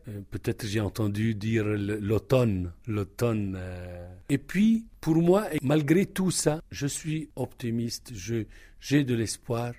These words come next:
Et il y a beaucoup qui, qui me, qui vont dans la même direction,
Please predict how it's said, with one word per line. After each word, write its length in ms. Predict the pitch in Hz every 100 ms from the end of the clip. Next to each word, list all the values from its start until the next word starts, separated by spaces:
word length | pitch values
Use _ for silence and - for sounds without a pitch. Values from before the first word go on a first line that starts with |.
| -
Et 80 | 123
il 80 | 151
y 80 |
a 60 | 156
beaucoup 440 | 131 123 151 175 175
qui, 500 | 120 110 113 117 113 -
qui 100 | 113
me, 600 | 110 110 104 104 101 98 -
qui 120 | 120
vont 340 | 107 135 113
dans 260 | 98 104 104
la 120 | 107
même 200 | 113 117
direction, 600 | 107 107 104 - 135 139